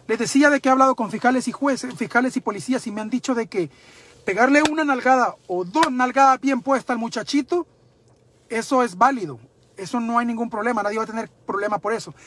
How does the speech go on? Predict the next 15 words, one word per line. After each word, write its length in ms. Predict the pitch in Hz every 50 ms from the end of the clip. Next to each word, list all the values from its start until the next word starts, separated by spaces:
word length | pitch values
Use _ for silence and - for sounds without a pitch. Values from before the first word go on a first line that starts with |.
| - - - - _ _ _
Pero 180 | - 226 208 -
¿qué 140 | - 240 -
pasa? 380 | - 269 220 - - 135 - _ _ _ _ _ _ _ _ _ _ _ _ _ _ _ - - -
Si 340 | - - - - 196 208 233
esta 180 | 226 - 247
nalgada 380 | 233 233 226 226 240 233 220 208
va 100 | 196 214
en 100 | 226 226
la 100 | 226 208
cara, 360 | - 208 208 196 160 131 - _ _ _ _ _ _ _ _ _ _ _ _ - -
ya 140 | - 190 185
eso 140 | 196 175 214
es 80 | - 190
agresión, 480 | 170 160 151 135 - 240 226 202 165
porque 360 | - 180 160 143 - 190 160